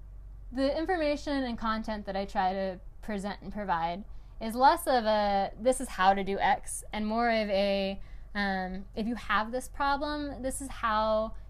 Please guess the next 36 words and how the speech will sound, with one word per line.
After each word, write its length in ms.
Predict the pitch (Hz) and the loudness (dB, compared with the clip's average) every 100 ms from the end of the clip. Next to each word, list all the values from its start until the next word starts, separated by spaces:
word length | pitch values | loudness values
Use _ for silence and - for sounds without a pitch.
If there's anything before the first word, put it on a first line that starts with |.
| - | -4
you 160 | 226 | -2
might 220 | 220 208 - | -2 -2 -6
try 200 | 196 180 | -6 -6
and 160 | 185 | -6
solve 260 | - 151 - | -4 -4 -4
for 240 | - 135 | -6 -4
it." 140 | 143 - - - - | -4 -4 -8 -10 -4
So 500 | - 233 226 220 220 - - - 254 | 4 6 4 2 -4 -12 -12 -6 -2
if 100 | 254 | 0
you 120 | 330 | 0
can 100 | 359 | 2
keep 200 | 330 302 | 0 4
that 180 | 262 226 | 4 4
in 100 | 208 | -2
mind 400 | 196 190 240 277 294 | -4 -2 -2 -2 -4
<laughs> 120 | - 247 | -4 -2
while 380 | 320 269 240 | 8 10 10
you're 220 | 262 269 233 | 8 6 8
watching 360 | 214 208 233 | 6 6 -2
my 160 | 208 196 | -2 -4
videos 540 | 196 190 185 208 - - - - - | -2 -2 -2 -4 -8 -14 -14 -16 -6
and 540 | 233 240 247 247 233 | -2 0 0 -2 -6
just 340 | - 370 381 - | -2 -2 -2 -4
kind 260 | 381 403 415 | -2 0 0
of, 80 | 370 - - - - | -2 -6 -10 -10 -8
you 80 | 339 | -4
know, 180 | 339 330 | 0 2
look 320 | 277 302 330 - | 4 4 2 -4
and 600 | 262 262 262 254 254 - - | 0 2 2 0 -2 -6 -8
expand 680 | 285 - - 254 254 269 262 | -8 -8 -8 -4 -2 0 -2
that 140 | 202 | -2
horizon 720 | 220 220 220 226 202 185 190 - - - - - - - - | -2 0 0 0 -4 -6 -8 -10 -12 -14 -14 -14 -14 -14 -6
as 220 | 233 220 | -6 -2
far 240 | 240 226 226 | 2 4 4
as, 340 | 220 208 - - - - - | 2 -2 -10 -12 -12 -12 -6
um, 600 | 220 214 202 202 196 220 | -4 -2 -2 -4 -4 -8